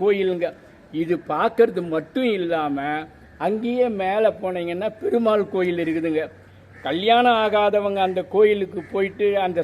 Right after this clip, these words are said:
சாமியை பிரார்த்தனை பண்ணா கல்யாணம் ஆகும். இன்னைக்கு உங்களுக்கு மூணு டிப்ஸ் கொடுத்துருக்கேங்க.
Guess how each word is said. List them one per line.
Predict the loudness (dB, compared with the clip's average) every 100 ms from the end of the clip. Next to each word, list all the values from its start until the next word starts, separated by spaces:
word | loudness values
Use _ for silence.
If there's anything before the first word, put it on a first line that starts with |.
| -2
சாமியை | -4 -2 -4 0
பிரார்த்தனை | 2 2 0 -6
பண்ணா | -6 -4 -4 -4 -8 -16 -20 -10 -2
கல்யாணம் | 0 4 2 2 -2 -4
ஆகும். | -6 -10 -14 -8
இன்னைக்கு | -4 -2 -2 0 -2
உங்களுக்கு | 0 -4 -4 -8 -4
மூணு | 0 2 2 0 -2
டிப்ஸ் | -8 -8 -8 -4
கொடுத்துருக்கேங்க. | -4 -4 -6 -2 -2 -2